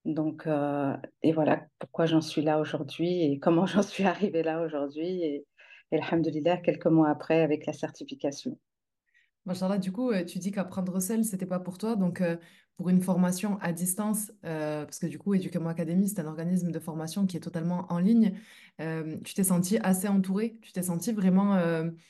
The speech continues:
Speaker 2: entourée, que ce soit par tes camarades, donc les autres apprenantes qui étaient là en même temps que toi, euh,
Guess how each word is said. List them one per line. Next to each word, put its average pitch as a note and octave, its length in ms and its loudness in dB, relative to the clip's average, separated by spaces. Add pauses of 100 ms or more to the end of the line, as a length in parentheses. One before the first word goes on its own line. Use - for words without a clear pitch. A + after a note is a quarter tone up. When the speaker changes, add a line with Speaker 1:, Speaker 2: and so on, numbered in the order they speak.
(280)
Speaker 2:
entourée, F#3+ 360 4
que A3 60 0
ce F#3+ 80 2
soit F#3 160 2
par F3 160 -2
tes E3+ 360 2
camarades, F3 460 2
donc E3+ 160 2
les F3 140 -6
autres F#3 160 -6
apprenantes F#3+ 400 -2
qui - 80 -4
étaient F3 160 -2
là F3+ 80 0
en - 20 2
même F3 160 0
temps E3+ 140 -6
que E3+ 100 -10
toi, F#3+ 320 -2 (380)
euh, E3+ 120 -4